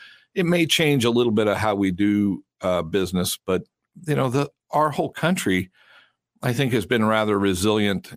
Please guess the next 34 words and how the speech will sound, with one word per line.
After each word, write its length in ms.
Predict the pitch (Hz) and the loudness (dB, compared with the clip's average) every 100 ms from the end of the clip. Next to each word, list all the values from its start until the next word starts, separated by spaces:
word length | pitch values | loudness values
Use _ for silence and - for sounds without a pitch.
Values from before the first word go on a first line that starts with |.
| - | -6
in 320 | 104 95 98 | -2 0 2
getting 280 | 98 104 101 | 2 2 0
around, 680 | 101 101 101 101 98 92 - - | 0 0 0 0 -2 -4 -10 -6
um, 640 | 90 87 87 85 85 85 - _ _ | -4 -2 -2 -2 -4 -6 -12 _ _
some 260 | - 113 101 | -4 -2 0
of 40 | |
the 100 | 92 | -2
challenges 580 | - 104 95 92 90 90 | -2 -2 0 -2 -2 -4
that 120 | 92 | -2
we've 220 | 95 90 | 0 0
had. 380 | 92 95 107 123 _ | -2 -4 -6 -10 _
And 160 | - 104 - | -8 -6 -4
I 80 | 110 | -2
guess 200 | 107 101 | -2 -2
unless 260 | 107 107 | -2 -2
you're 120 | 92 | -2
in 80 | 87 | -2
the 80 | 90 | 0
restaurant 420 | 104 113 85 - | -2 -2 -6 -6
business, 320 | 87 80 107 - _ _ _ _ _ _ _ - | -6 -4 -6 -10 _ _ _ _ _ _ _ -4
you 80 | |
know, 200 | 95 95 | -2 0
th-, 220 | - 92 - _ - | -2 -6 -10 _ -10
there 420 | 92 95 98 101 - | -2 0 2 -2 -2
in 220 | 98 92 | 0 0
certain 300 | - 113 95 | 2 0 0
states, 420 | - 104 107 - | 0 0 0 -2
that's 240 | - 98 - | -2 -2 -4
a 40 | |
little 380 | 95 98 87 87 - | -4 -2 -2 -4 -4
more 240 | 92 95 92 | -2 0 0
difficult, 540 | 87 - - 87 78 | -2 -4 -4 -6 -6
but, 220 | - 82 - _ | -6 -8 -8 _
um, 400 | 95 87 82 92 | -4 -2 -2 -4